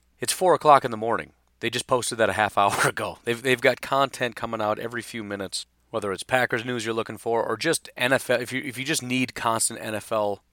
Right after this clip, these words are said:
content, and like most of us, you go to work and you can't sit there and watch, you know, SportsCenter, E S P N, whatever it is you watch, C B S Sports H Q gives you that right on your phone. So pop in the Bluetooth, put your phone up, just kinda prop it up while you're at your desk and see what's going on out there in the world.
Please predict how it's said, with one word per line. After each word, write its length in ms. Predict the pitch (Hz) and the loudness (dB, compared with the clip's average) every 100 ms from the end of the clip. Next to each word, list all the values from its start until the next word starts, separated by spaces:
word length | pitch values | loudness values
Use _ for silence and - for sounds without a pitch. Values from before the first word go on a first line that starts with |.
| _ | _
content, 580 | - 120 113 123 120 - | 0 0 2 -2 -2 -6
and 160 | 107 95 | -10 -4
like 180 | 98 | -4
most 240 | 101 107 - | 0 -2 -2
of 80 | 104 | -4
us, 160 | 101 | -6
you 80 | 98 | -4
go 80 | 101 | -4
to 80 | 95 | -2
work 240 | 104 104 | -2 -4
and 80 | 92 | -8
you 60 | |
can't 220 | - 104 - | -8 -6 -4
sit 120 | 104 | -6
there 160 | 101 | -6
and 100 | 98 | -6
watch, 400 | 90 95 - - - _ _ | -2 -2 -2 -8 -12 _ _
you 80 | 85 | -20
know, 60 | 87 | -10
SportsCenter, 840 | - - 107 - 107 101 101 95 | -8 -4 -2 -2 -4 -2 -4 -6
E 160 | 104 107 | -4 -4
S 80 | |
P 180 | 98 107 | -4 -4
N, 140 | 104 98 | -4 -4
whatever 300 | 98 107 104 | -2 -2 0
it 60 | |
is 140 | 101 101 | -2 -4
you 100 | 95 | -4
watch, 380 | 98 110 - - _ | 2 2 0 -10 _
C 260 | _ - 156 | _ -2 -2
B 140 | 151 | 2
S 100 | 143 | 2
Sports 320 | - - 135 - | 2 0 -2 0
H 240 | 127 - | 0 -2
Q 280 | - 131 110 101 | -4 -6 -8 -4
gives 420 | 131 139 131 120 | -2 0 0 0
you 120 | 117 | -2
that 360 | 101 101 98 - _ _ - | -2 0 0 -2 _ _ -16
right 360 | 90 90 110 | -8 0 2
on 200 | 110 107 | 4 0
your 80 | 104 | -2
phone. 400 | 95 110 87 - _ _ | -6 -4 -6 -10 _ _
So 160 | - - | -18 -18
pop 260 | - 110 - | -8 -6 -4
in 120 | 127 | -6
the 80 | 117 | -4
Bluetooth, 500 | 107 139 - 101 117 - | -4 -6 -6 -8 -10 -10
put 140 | 120 | -14
your 80 | - | -8
phone 260 | - 135 117 | -2 0 2
up, 160 | 110 | -2
just 140 | - - | -2 -8
kinda 160 | 113 | -8
prop 320 | - 120 113 | -2 0 0
it 80 | 107 | -4
up 140 | 117 - | -6 -2
while 160 | 113 | -2
you're 100 | 110 | 0
at 180 | 113 113 | 0 -2
your 80 | 104 | -2
desk 380 | 120 131 110 - | 2 2 2 -6
and 240 | 104 110 | -12 -12
see 160 | 104 117 | -14 -14
what's 160 | 113 | -14
going 240 | - 120 117 | -10 -6 0
on 160 | 123 | 2
out 160 | 120 113 | 2 0
there 140 | 117 | -2
in 100 | 117 | -4
the 60 | 117 | -4
world. 400 | 143 151 90 - | 0 0 -2 -8